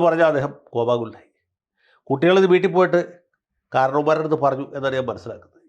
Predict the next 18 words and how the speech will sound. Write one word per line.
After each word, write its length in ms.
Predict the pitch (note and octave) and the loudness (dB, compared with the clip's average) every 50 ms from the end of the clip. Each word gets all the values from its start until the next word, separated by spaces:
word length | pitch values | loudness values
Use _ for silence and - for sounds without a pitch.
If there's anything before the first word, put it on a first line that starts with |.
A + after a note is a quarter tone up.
| _ A#2+ A#2+ | _ -8 -4
ഏതായാലും 340 | B2+ C3+ C#3 C3+ B2 - - _ _ _ _ _ _ _ _ _ _ _ _ _ _ _ C3 | 0 0 0 -2 -2 -8 -16 _ _ _ _ _ _ _ _ _ _ _ _ _ _ _ 0
ഇതോടുകൂടി 520 | D3 D#3 F#3+ G3 G3+ G#3 F#3 F#3 F3+ E3+ F3 E3 D3 D#3 F3 | 2 4 4 4 4 4 4 4 4 4 2 2 2 0 0
എസ് 140 | F3 - - | 0 -2 -4
കെ 80 | G3+ G3 F3+ | -2 -2 -2
എസ് 120 | - - F#3+ | 0 -2 -4
എസ് 120 | E3+ - F#3+ F3 | -2 -2 -2 -2
എഫ് 140 | - - F3 E3+ | -2 -4 -6 -4
എന്ന് 100 | D3+ D#3 | -2 -2
പറഞ്ഞൊരു 260 | D#3 D3+ D3 D3 D3 C#3 | -2 -2 -4 -6 -6 -8
വലിയ 160 | C#3 C3+ C#3 - | -6 -8 -6 -6
സംഘടനയാണ്, 400 | B2+ A#2 A#2 - - - _ _ _ _ _ _ _ _ _ G#2 | -4 -6 -6 -8 -10 -16 _ _ _ _ _ _ _ _ _ -14
അത് 120 | A2 A#2+ B2+ A#2+ A#2 A#2+ B2+ | -10 -8 -8 -8 -8 -10 -12
ഇ 40 | C3+ B2+ C3 | -12 -10 _
കെ 100 | D#3+ D#3 C#3+ C#3+ - - | -4 -4 -4 -6 -8 -12
വിഭാഗം 320 | C#3 B2+ B2+ C3+ C3+ C3+ C3 C3 | -8 -4 -2 -2 -2 -4 -6 -8
സുന്നികളുടെ 480 | - B2 A#2 B2+ A#2+ C3 B2+ B2 B2+ - _ _ _ B2 | -14 -14 -10 -8 -8 -8 -8 -8 -12 -16 _ _ _ -8
വിദ്യാർത്ഥി 380 | C3 C#3+ D3 D3 D3 D3 C3+ C#3+ | -2 0 0 0 0 -6 -6 -6
സംഘടനയാണ്. 380 | C3 G#2+ G#2 F#2+ - _ _ | -6 -6 -6 -14 -18 _ _